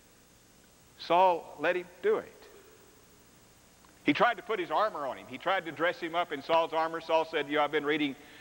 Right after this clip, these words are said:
uh, the Israeli Gentleman's Quarterly, and this is what it says every well-dressed warrior is wearing into battle this year. And you, you wear this, and, and it'll be good." And David put it on, and he couldn't wear it.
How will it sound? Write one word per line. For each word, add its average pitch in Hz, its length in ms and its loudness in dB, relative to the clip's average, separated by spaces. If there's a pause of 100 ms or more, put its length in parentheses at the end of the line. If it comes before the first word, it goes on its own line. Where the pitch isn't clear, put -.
(120)
uh, 127 200 2
the 127 100 -2
Israeli 151 480 0
Gentleman's 151 460 -2
Quarterly, 156 560 2
and 113 120 -4
this 156 160 0
is 135 120 -10
what 143 180 0
it 135 60 -8
says 139 260 -2
every 139 380 0
well-dressed 147 680 0 (260)
warrior 147 360 2
is 131 80 -8
wearing 147 240 2
into 135 160 -4
battle 147 260 2
this 143 220 -8
year. 147 180 0
And 143 100 -2 (220)
you, 156 140 2
you 165 200 2
wear 196 280 2
this, 190 280 -2
and, 175 160 0 (220)
and 180 140 2
it'll 190 160 0
be 196 120 2
good." 202 220 -2 (100)
And 185 140 2 (480)
David 220 260 0
put 247 140 2
it 220 80 0
on, 233 160 4
and 208 100 -2
he 175 60 -2
couldn't 208 340 -2
wear 165 220 0
it. 95 120 -10